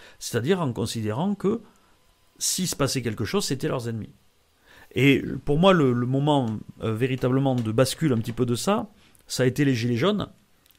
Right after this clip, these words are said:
parce que c'est là qu'on a commencé véritablement à parler de manipulation russe derrière les Gilets jaunes, avec l'idée qu'en fait, c'était, euh, Poutine qui nous faisait, ou qui essayait de nous faire une sorte de révolution de couleur,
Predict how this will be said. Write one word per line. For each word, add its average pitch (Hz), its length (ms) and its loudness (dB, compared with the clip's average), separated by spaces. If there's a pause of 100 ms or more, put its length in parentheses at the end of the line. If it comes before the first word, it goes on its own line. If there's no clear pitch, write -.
(160)
parce 104 140 -8
que - 80 -6
c'est 156 120 -2
là 196 100 6
qu'on 123 140 0
a 113 80 -2
commencé 117 360 -4
véritablement 117 600 -4
à 104 60 -2
parler 113 460 -2 (440)
de 107 200 -4
manipulation 120 1000 0
russe 139 360 0 (320)
derrière 113 360 0
les 104 100 -2
Gilets 101 280 -4
jaunes, 208 300 -2 (760)
avec 123 320 0
l'idée 170 440 2 (1000)
qu'en 117 140 2
fait, 196 240 4
c'était, 147 500 2
euh, 104 260 0
Poutine 202 440 2
qui 123 140 -4
nous 175 180 4
faisait, 135 560 4 (420)
ou 123 80 -6
qui 127 160 -6 (140)
essayait 165 480 2
de 131 120 -2
nous 127 160 2
faire 196 260 2
une 139 100 0
sorte 190 260 -2
de 139 80 0
révolution 120 400 0
de 196 80 0
couleur, - 360 -6